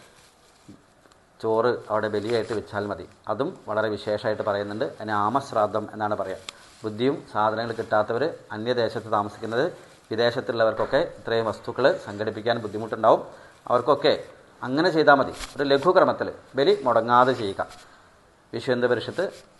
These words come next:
അതിന് വേണ്ടിയിട്ട് ഒരു ലഘു പദ്ധതി തയ്യാറാക്കിയിട്ടുണ്ട്. ഈ വലിയ പദ്ധതി ചെയ്യാൻ ബുദ്ധിമുട്ടുള്ളവർ ആ ചെറിയ പദ്ധതി ഉപയോഗിച്ച് ബലി ചെയ്യേണ്ടതാണ്. വിശ്വ ഹിന്ദു പരിഷത്തും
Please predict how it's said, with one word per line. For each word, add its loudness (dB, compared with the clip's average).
അതിന് -2
വേണ്ടിയിട്ട് -2
ഒരു -6
ലഘു -2
പദ്ധതി 0
തയ്യാറാക്കിയിട്ടുണ്ട്. 2
ഈ 2
വലിയ 0
പദ്ധതി -2
ചെയ്യാൻ 0
ബുദ്ധിമുട്ടുള്ളവർ -2
ആ -2
ചെറിയ -2
പദ്ധതി -2
ഉപയോഗിച്ച് -4
ബലി -4
ചെയ്യേണ്ടതാണ്. 0
വിശ്വ -4
ഹിന്ദു 0
പരിഷത്തും -2